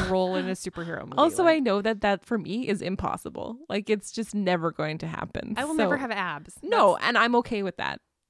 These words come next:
Speaker 2: But I don't like
Speaker 1: Yeah.
Speaker 2: when people tell me that I need to <laughs> change my lifestyle for a specific season. Like
Speaker 1: And yet, there's part of my brain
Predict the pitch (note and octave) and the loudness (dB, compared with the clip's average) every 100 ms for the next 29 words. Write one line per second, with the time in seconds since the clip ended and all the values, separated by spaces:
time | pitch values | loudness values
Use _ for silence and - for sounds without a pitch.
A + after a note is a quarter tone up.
0 | _ F#3+ G3 G#3 G#3 G#3 - D3 F3 G#3+ | _ 0 2 4 2 0 -2 -2 -2 -2
1 | F#3+ G#3 F#3 F3 - D#3+ E3+ E3 D3+ - | -4 -6 -6 -4 -2 -2 -4 -6 -6 -8
2 | - D#3+ E3 D#3+ E3+ - F3+ E3+ F3 - | -10 -10 -12 -14 -14 -8 -6 -6 -8 -10
3 | A#3 B3+ B3+ A#3 - G3+ F#3+ - F#3 F3 | 0 2 2 0 -2 0 -2 -2 -2 -2
4 | F#3+ - G#3 G#3+ F3+ - - - A3 A#3 | -2 -2 -2 -2 -4 -4 -4 -6 -2 -2
5 | A#3 A3 - G#3 A3+ F4 F#4+ D4 B3+ - | -2 -6 -6 -6 -4 -6 2 2 2 -6
6 | G#4+ - D4+ C#4+ G#3 A3+ D4+ - - - | -10 -6 -2 -2 -4 -2 -2 -2 -8 -10
7 | - G#3+ - - - C#4+ C4 B3+ A#3 A3 | -4 -4 -4 -4 -2 -2 -2 -2 -2 -4
8 | G#3+ A#3 C4+ | -4 -4 -4